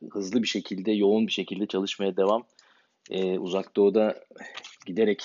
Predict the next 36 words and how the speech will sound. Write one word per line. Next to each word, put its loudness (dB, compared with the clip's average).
Çin 2
yeni 2
yılı 2
yaklaşıyor. -4
Çin -6
yeni -2
yılı 0
bil-, -14
bildiğiniz -6
üzere, 0
e, -8
Uzak -4
Doğu'da 0
önemli 0
bir -4
olay. -6
Yani -14
sadece -2
Çin, -4
Çin -2
adı -6
Çin -4
yeni -6
yılı 0
ama -2
yani -4
tüm -8
Uzak -6
Doğu'da, -4
e, -14
önemli -8
bir -10
şey. 2
E, -8
ocağın -8
sonu -4